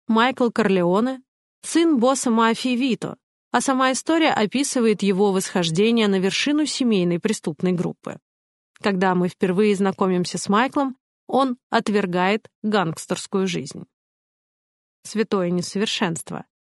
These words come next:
Я честный человек и хороший семьянин, а не гангстер. Это слегка расплывчатый недостаток. Помните, что когда мы говорим о недостатке в этом контексте, мы подразумеваем не столько нравственное несовершенство,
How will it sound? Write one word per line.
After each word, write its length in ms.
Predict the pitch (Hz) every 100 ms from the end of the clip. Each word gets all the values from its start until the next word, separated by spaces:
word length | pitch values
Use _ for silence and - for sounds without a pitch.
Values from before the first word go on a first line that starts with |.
| -
Я 320 | 220 262 285 - -
честный 440 | - 208 - 185
человек 500 | - 208 202 285 -
и 60 | 262
хороший 440 | 226 202 180 -
семьянин, 640 | - 190 180 170 180 247 311 _
а 100 | 208
не 140 | 190 233
гангстер. 600 | 233 - 143 - - - _ _ _ _ _ _ _ _ _
Это 260 | 254 - 254
слегка 460 | - 247 - 214
расплывчатый 760 | 202 202 - 240 202 - 170 190
недостаток. 760 | 185 202 247 - 269 294 294 - _ _
Помните, 560 | 302 349 302 240 - 226
что 220 | - 208
когда 320 | 220 196 220
мы 220 | 214 214
говорим 420 | 214 208 226 220 202
о 60 |
недостатке 680 | 190 196 202 - 214 - 196
в 40 |
этом 240 | 185 190 196
контексте, 680 | 240 240 339 359 - 220 -
мы 180 | 226 -
подразумеваем 920 | 233 196 208 208 220 240 302 254 -
не 140 | - 233
столько 400 | - 254 240 233
нравственное 640 | 226 330 349 - 208 202
несовершенство, 880 | 190 196 - 214 - 214 185 - 165